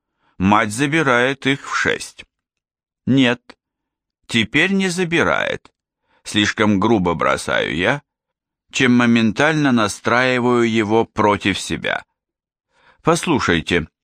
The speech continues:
я Зои Харпер. Клаудия Морган Браун представила меня миссис Калвер этим утром, поставив в известность об изменившейся ситуации. «Требуется заявление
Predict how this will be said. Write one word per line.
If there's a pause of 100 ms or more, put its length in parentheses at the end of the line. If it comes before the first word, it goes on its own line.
(300)
я
Зои
Харпер. (680)
Клаудия
Морган
Браун (500)
представила
меня
миссис
Калвер
этим
утром, (540)
поставив
в
известность
об
изменившейся
ситуации. (1120)
«Требуется
заявление